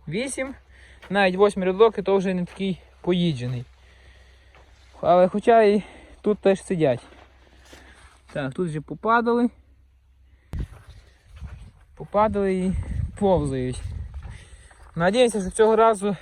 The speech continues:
це оприскування дасть ефект і вони всі згинуть. Бо жалко, звичайно, щоб така картопля пропадала. Ось дивіться, яке бадилля.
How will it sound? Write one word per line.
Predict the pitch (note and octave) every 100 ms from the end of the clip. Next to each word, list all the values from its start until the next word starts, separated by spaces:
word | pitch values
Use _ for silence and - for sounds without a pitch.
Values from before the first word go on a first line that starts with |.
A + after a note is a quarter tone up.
| - - - - - _ _ - - - - _
це | F#3+
оприскування | F#3 G#3 G3+ - F#3 F3+
дасть | F3+ F#3 F3 F3
ефект | - B3+ C4+ -
і | F#3+
вони | F#3 F#3 G#3
всі | - - F3+
згинуть. | D3+ B2+ C3+ B2 A#2+ - - _ - _ _ _ _ _ _ _
Бо | D#3 D#3+
жалко, | G#3+ A#3 A#3
звичайно, | G#3 G#3 G#3+ G3+ G3 - - -
щоб | - - - -
така | - E3+
картопля | - E3 F#3 F3
пропадала. | E3+ D#3+ E3+ F3 F3 E3+ - - - - - - - - - _ - _ _ -
Ось | E3+ E3+
дивіться, | E3 F#3 E3+
яке | E3+ F3+ E3+ - - - - - -
бадилля. | C#3 D#3+ G#3+ C4 A#3+